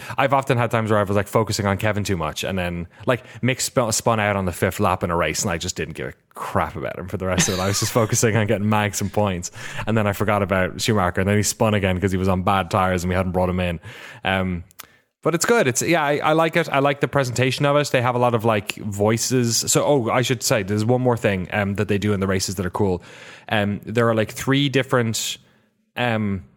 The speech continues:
s-, I guess, el-, aspects of the car's drivability that you can mess with.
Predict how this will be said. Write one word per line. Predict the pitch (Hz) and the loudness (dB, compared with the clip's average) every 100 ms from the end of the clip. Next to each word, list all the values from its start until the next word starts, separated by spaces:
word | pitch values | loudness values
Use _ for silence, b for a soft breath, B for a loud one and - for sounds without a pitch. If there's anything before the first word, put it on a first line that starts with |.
| _ - _ | _ -18 _
s-, | - _ _ _ | -20 _ _ _
I | 120 | 0
guess, | 120 113 - 117 | 0 0 -2 -2
el-, | 117 - | -2 0
aspects | 110 113 - 120 - | -2 0 0 0 0
of | 110 | -2
the | 107 | -4
car's | - 117 117 113 101 - _ | 0 2 4 2 -2 -8 _
drivability | 92 90 110 107 110 110 104 110 127 156 156 | -14 -2 2 4 2 2 0 2 2 2 0
that | 139 | 0
you | 90 120 | -2 0
can | 123 120 | 0 2
mess | 131 - | 2 2
with. | 180 175 | 2 0